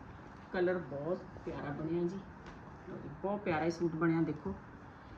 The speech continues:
ਘੇਰੇ ਦੇ ਉੱਪਰ ਆਪਾਂ ਨੇ ਕੰਮ ਕੀਤਾ ਹੋਇਆ ਜੀ, ਦਬਕਾ ਤੇ ਦਰਦੋਜੀ ਦਾ ਕੰਮ ਕੀਤਾ ਹੋਇਆ, ਦੇਖ ਸਕਦੇ ਹੋ ਤੁਸੀਂ। ਔਰ ਵਰਕ ਦੀ ਫਿਨਿਸ਼ਿੰਗ ਚੈੱਕ ਕਰੋ ਜੀ, ਬਹੁਤ ਹੀ ਪਿਆਰਾ,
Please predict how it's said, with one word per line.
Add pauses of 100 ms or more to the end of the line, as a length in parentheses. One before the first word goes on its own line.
(180)
ਘੇਰੇ
ਦੇ
ਉੱਪਰ
ਆਪਾਂ
ਨੇ
ਕੰਮ
ਕੀਤਾ
ਹੋਇਆ
ਜੀ,
ਦਬਕਾ
ਤੇ
ਦਰਦੋਜੀ
ਦਾ
ਕੰਮ
ਕੀਤਾ
ਹੋਇਆ,
ਦੇਖ
ਸਕਦੇ
ਹੋ
ਤੁਸੀਂ।
ਔਰ
ਵਰਕ
ਦੀ
ਫਿਨਿਸ਼ਿੰਗ
ਚੈੱਕ
ਕਰੋ
ਜੀ,
ਬਹੁਤ
ਹੀ
ਪਿਆਰਾ,